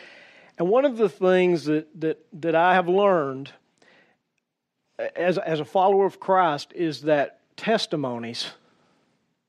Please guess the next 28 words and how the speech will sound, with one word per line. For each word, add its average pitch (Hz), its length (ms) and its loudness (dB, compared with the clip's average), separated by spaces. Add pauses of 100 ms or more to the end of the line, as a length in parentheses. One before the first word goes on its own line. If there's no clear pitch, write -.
(760)
build 143 220 -2
faith. 104 440 -2 (640)
Last 185 400 0
week, 185 360 0
my 180 260 2
faith 160 460 -2 (120)
was 135 200 -10
built 143 400 0 (300)
immensely 143 640 -2
by 131 220 -2
just 151 280 -2
listening 156 460 0 (360)
to 151 220 0
my 151 160 -2
brothers 147 440 2
and 143 100 -4
sisters 147 480 -4
who 147 140 -2
went 151 180 0
on 151 140 2
the 139 80 -2
trip 139 360 -2
with 131 220 -10
me 117 200 -18 (380)
and 143 140 -4
who 147 180 2
just 156 240 -2
shared 160 600 2